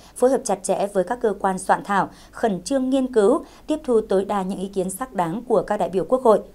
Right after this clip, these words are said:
Trong các phiên họp thường kỳ tháng hai và tháng ba vừa qua, Ủy ban Thường vụ Quốc hội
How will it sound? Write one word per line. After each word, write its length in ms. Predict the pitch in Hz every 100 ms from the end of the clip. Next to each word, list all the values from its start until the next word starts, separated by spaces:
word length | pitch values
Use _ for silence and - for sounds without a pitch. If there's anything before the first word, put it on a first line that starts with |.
| - - - - - -
Trong 200 | 294 277
các 160 | 311
phiên 140 | 302 262
họp 200 | 220 -
thường 220 | 208 196
kỳ 220 | 208 190
tháng 240 | 185 185
hai 160 | 214 240
và 120 | 220
tháng 140 | 175 190
ba 100 | 208
vừa 140 | 185
qua, 260 | 170 202 196 - - -
Ủy 120 | 208
ban 180 | 208 202
Thường 240 | 202 180
vụ 100 | 170
Quốc 220 | 180 277
hội 200 | 277 208